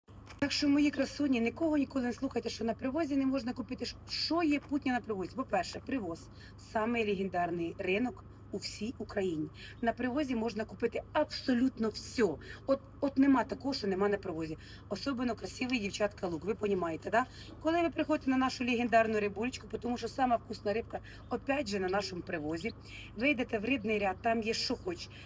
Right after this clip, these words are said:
І рибульку заказали, таранечку заказали, там, що там собі заказали. І опять же, отакі, дівчатки, ми кажемо, ми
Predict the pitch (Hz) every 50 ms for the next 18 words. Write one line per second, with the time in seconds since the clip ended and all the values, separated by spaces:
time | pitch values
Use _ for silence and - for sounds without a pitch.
0 | - - - - 262 247 247 208 233 247 226 - - 226 196 220 214 - 226 202
1 | 247 254 262 254 247 - 214 208 208 202 202 196 - - 208 185 190 190 - 208
2 | 190 208 247 254 240 233 - 214 202 190 - - - - - - - - 254 208
3 | 226 190 - - 196 190 196 175 208 - - 220 214 254 262 254 262 - 254 247
4 | 233 - 208 190 185 170 156 185 - 185 - - 185 - - 208 196 170 - -
5 | - 202 240 220 190 185 - - 214 220 214 - 208 190 185 196 214 233